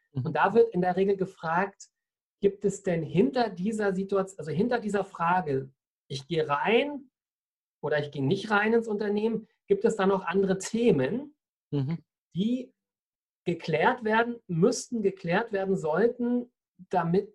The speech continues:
Speaker 2: diese Situation, in der gerade, ähm, der Konflikt besteht, vielleicht passender geklärt werden, passender gelöst werden kann. Und da hatte ich zum Beispiel gebracht,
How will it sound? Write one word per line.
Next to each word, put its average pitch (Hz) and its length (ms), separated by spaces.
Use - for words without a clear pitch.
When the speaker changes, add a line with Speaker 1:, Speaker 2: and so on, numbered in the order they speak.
Speaker 2:
diese 196 360
Situation, 185 760
in 165 120
der 160 160
gerade, 170 840
ähm, 151 340
der 156 100
Konflikt 165 420
besteht, 165 600
vielleicht 160 600
passender 165 600
geklärt 156 480
werden, 143 340
passender 165 340
gelöst 175 280
werden 131 180
kann. 123 200
Und 131 100
da 143 80
hatte 160 100
ich - 80
zum 156 80
Beispiel 151 260
gebracht, 151 380